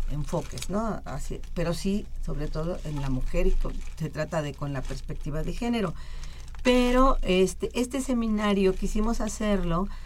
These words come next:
sobre el tema que está ahorita, digamos, podemos decir, eh, de moda o de más importante, que es el seminario, el tema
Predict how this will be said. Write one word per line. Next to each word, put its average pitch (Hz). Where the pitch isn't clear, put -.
sobre 196
el 185
tema 233
que 196
está 226
ahorita, 202
digamos, 196
podemos 185
decir, 180
eh, 131
de 147
moda 175
o 135
de 135
más 165
importante, 165
que 196
es -
el 220
seminario, 196
el 165
tema 214